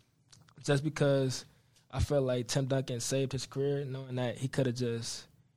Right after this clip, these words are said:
instead of getting coached by Greg, he coulda just played it off and got a new coach or asked for a new coach, but he stuck with him, and they won five rings together. And I feel like that twenty fourteen squad they had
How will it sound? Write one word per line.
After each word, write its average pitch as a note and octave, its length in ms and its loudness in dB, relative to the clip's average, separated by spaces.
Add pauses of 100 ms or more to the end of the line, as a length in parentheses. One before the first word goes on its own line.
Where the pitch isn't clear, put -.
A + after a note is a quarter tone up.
(100)
instead D3 320 2
of A#2+ 420 2
getting C3+ 220 4
coached D3 340 2
by C3 140 0
Greg, C3+ 280 0
he C#3+ 100 -4
coulda C3+ 200 -2
just B2+ 280 -6
played C#3 200 2
it C3 100 0
off C3 260 0
and A#2 120 -6
got B2 160 0
a A#2 40 -2
new C3 140 2
coach C3+ 360 -2
or A#2+ 120 -4
asked B2 200 -4
for A2+ 60 -8
a G#2+ 40 -8
new C3+ 100 -2
coach, C3+ 320 -2
but A2 120 -10
he A#2 80 -4
stuck C3+ 300 -2
with C#3 140 0
him, C3+ 160 0
and B2 120 -2
they A#2 80 0
won B2+ 240 -4
five B2 280 -6
rings C3+ 220 -2
together. C#3+ 440 0 (520)
And C3 140 2
I C3+ 80 4
feel C#3+ 200 2
like C3+ 360 2
that B2 240 0
twenty D3+ 220 2
fourteen C#3+ 400 2
squad C3 300 0
they C3+ 100 -4
had C#3 400 -2